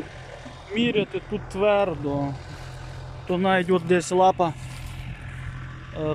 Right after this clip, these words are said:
проходить. Ну, грудка є. Грудка є, невелика. Десь сухіша,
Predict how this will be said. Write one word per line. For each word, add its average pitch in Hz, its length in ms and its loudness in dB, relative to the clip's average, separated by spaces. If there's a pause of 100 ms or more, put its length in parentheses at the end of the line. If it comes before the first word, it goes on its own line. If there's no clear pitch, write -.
проходить. 185 640 4 (3000)
Ну, 240 280 4
грудка 285 400 4
є. 190 500 4 (1400)
Грудка 165 460 0
є, 190 380 2
невелика. 202 880 4 (1120)
Десь 175 280 0
сухіша, 180 560 -2